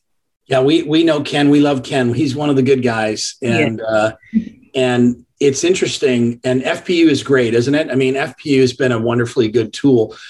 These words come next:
Speaker 1: Do you guys use, but you, I think you made a good point. It's for some people, it's kinda hard to say, "Okay, I think I'm gonna sign up for the F P U class," 'cause it's a little bit of a,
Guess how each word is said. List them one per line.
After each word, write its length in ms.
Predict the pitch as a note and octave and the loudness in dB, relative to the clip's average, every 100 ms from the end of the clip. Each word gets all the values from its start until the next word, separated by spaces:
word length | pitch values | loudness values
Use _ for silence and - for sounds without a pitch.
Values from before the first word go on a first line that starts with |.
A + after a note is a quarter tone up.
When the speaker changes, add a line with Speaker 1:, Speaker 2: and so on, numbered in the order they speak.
| - | -6
Speaker 1:
Do 100 | E3+ | 0
you 120 | C#4 | 0
guys 340 | D#4+ C#4+ G3 F#3 | 0 0 -2 0
use, 300 | F3+ E3 - | 2 2 0
but 180 | E3+ | -2
you, 280 | F3 C4 B3+ | 2 2 2
I 80 | - | 0
think 180 | A#3 F#3+ | -2 0
you 120 | G3 | 0
made 180 | G3 F#3 | 2 2
a 60 | C3 | 0
good 280 | A#2+ D3 | 0 -2
point. 400 | A#2+ - D3+ A2 - _ _ _ _ _ _ - - | -2 -4 -2 -4 -10 _ _ _ _ _ _ -20 -6
It's 200 | - - | -4 -2
for 160 | - F3+ | -2 -4
some 260 | - D#4 B3+ | -2 0 2
people, 240 | C4 G3+ | 2 2
it's 120 | - | 0
kinda 220 | - G3 | -2 -6
hard 420 | D3 - - F3+ - | -6 -8 -2 -2 -2
to 100 | C3+ | -2
say, 420 | - D#3+ D#3 C3+ | 0 0 2 2
"Okay, 480 | C3+ D#3+ G#3+ F#3+ E3 | 0 -2 0 0 0
I 60 | |
think 160 | D#3+ F3+ | -2 -4
I'm 60 | F3+ | -4
gonna 140 | E3 | -4
sign 320 | - F3 F3 | -4 -4 -2
up 120 | E3 | -4
for 140 | B2+ E3 | -2 -2
the 120 | D3+ | 0
F 180 | D#3+ - | 0 -2
P 120 | D#3+ | 0
U 140 | D#3 | 0
class," 320 | D#3 C#3 A2 - | 2 -2 -2 -2
'cause 160 | B2 | 0
it's 160 | C3+ C3+ | 2 0
a 40 | |
little 280 | D3 F#3 F3+ | 2 2 2
bit 160 | E3 D#3 | 2 2
of 140 | C#3 | 2
a, 280 | A#2+ A2+ | 0 0